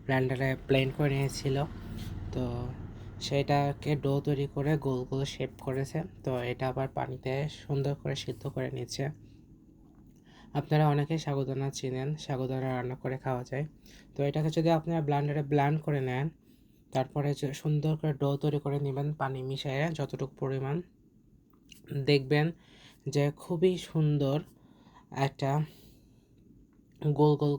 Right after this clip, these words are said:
করতে পারতেছেন। তো এটা করার পরে আপনারা সুন্দর করে এইভাবে সিদ্ধ করে নেবেন। সিদ্ধ করে না নিলে তো খেতে পারবেন না, কারণ সাগুদানা ভাতের মতো মানে টাইপের হয়,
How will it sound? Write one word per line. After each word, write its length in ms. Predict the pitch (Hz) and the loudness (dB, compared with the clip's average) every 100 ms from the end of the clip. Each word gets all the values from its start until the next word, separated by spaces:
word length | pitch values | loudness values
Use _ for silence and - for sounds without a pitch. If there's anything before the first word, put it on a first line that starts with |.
| - | -2
করতে 220 | 139 139 | -6 -6
পারতেছেন। 540 | 123 120 127 - 131 - - - - | -8 -10 -10 -10 -14 -16 -20 -18 -2
তো 80 | 143 | 2
এটা 180 | 156 | 2
করার 240 | 151 165 165 | 2 4 2
পরে 220 | 165 170 | 0 0
আপনারা 380 | 156 147 143 151 | 0 0 0 0
সুন্দর 340 | - 160 160 | 2 2 2
করে 180 | 160 160 | 2 2
এইভাবে 600 | 147 147 147 143 151 165 - - - - - - | 2 2 0 -2 -2 -4 -4 -20 -20 -20 -20 -12
সিদ্ধ 320 | - 147 147 | -2 0 2
করে 200 | 160 151 | 2 2
নেবেন। 340 | 139 135 151 170 - - - - | 2 0 0 -2 -6 -20 -18 -4
সিদ্ধ 280 | 160 147 156 | -2 0 2
করে 160 | 160 | 2
না 180 | 156 147 | 4 4
নিলে 180 | 143 143 | 2 0
তো 120 | 151 | -2
খেতে 260 | - 147 143 | -2 -2 -2
পারবেন 360 | 135 131 135 | -2 -2 -2
না, 200 | 131 147 160 | -2 -2 -2
কারণ 300 | 139 131 143 139 - - - - - - - - - - - - - - - - - | 0 2 0 -2 -6 -10 -10 -10 -8 -6 -4 -4 -4 -4 -6 -8 -8 -8 -8 -8 -6
সাগুদানা 520 | - 160 165 170 170 165 | 4 6 8 6 2 4
ভাতের 360 | 151 151 151 | 4 4 2
মতো 480 | 156 151 160 160 160 147 143 - - | 2 2 2 2 2 -2 -6 -6 -2
মানে 220 | 143 139 139 | 0 2 4
টাইপের 340 | 143 123 160 | 6 6 6
হয়, 300 | 151 135 143 | 6 4 4